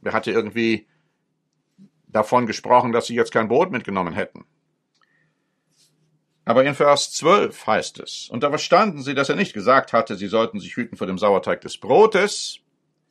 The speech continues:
sondern vor der Lehre der Pharisäer und der Sadduzäer. Schauen Sie, eine falsche Lehre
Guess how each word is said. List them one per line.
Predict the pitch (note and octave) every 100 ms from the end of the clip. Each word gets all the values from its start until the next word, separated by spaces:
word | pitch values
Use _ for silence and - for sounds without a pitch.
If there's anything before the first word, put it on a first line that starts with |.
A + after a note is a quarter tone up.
| _ _ _
sondern | - C#3 D3 C#3+
vor | - C3
der | A#2 A#2
Lehre | C3 A3 A#2 E2+ D#2 - _ _ _ _ _ _ _ -
der | -
Pharisäer | A2+ G2+ F#2 A2 F2 D2 - _ _ _ _ _
und | G#2+ F#2 D#2 - -
der | F2+ C#2+
Sadduzäer. | - E2+ C#2 - G#2+ B1 - _ _ _ -
Schauen | D3 C#3
Sie, | C3+
eine | C3
falsche | - D3 E3 D#3
Lehre | C#3+ F3+ B2 G2+ A2+ C3